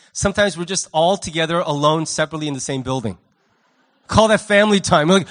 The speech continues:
"Yeah, he's in his room, I'm in my room, but I needed to be with my family." You just needed to be in your building. That's all it was.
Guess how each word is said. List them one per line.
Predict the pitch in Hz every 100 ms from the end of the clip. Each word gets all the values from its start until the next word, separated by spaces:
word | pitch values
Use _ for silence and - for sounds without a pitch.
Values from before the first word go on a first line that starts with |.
| -
"Yeah, | 233 247
he's | 254 269
in | 285
his | 277 226
room, | 262
I'm | 247 262
in |
my | 247 240
room, | 247 240 -
but | - 269
I | 294
needed | 302 302
to |
be | 262 254
with | 220
my | 226
family." | - 240 233 175 - -
You | 262
just | 339 254
needed | 320 320
to |
be | 269 269
in | 247
your | 233
building. | 170 233 277 214 151
That's | 190 -
all | 233 220 170
it |
was. | 160 165 135 123